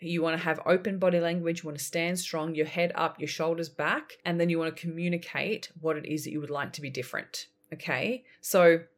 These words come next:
you know, in business is much easier, I feel, because they're not family and friends, and you can communicate what the expectations are. Now,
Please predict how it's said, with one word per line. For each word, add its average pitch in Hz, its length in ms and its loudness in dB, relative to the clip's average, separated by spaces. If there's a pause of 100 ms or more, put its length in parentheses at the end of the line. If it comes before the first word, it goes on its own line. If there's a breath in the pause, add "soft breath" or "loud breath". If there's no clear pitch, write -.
(100)
you 208 80 2
know, 190 100 4
in 226 200 4
business 254 360 0
is 233 140 -2
much 180 300 0
easier, 160 560 0 (160)
I 156 120 -2
feel, 185 440 -2
because 175 560 -4 (180)
they're 170 140 6
not 180 200 -2
family 160 320 0
and 147 100 -6
friends, 202 520 -4 (400 loud breath)
and 165 420 0
you 175 140 0
can 175 160 -2
communicate 170 680 0
what 156 180 2
the 156 100 4
expectations 143 800 0
are. - 240 -4 (300 loud breath)
Now, 180 400 2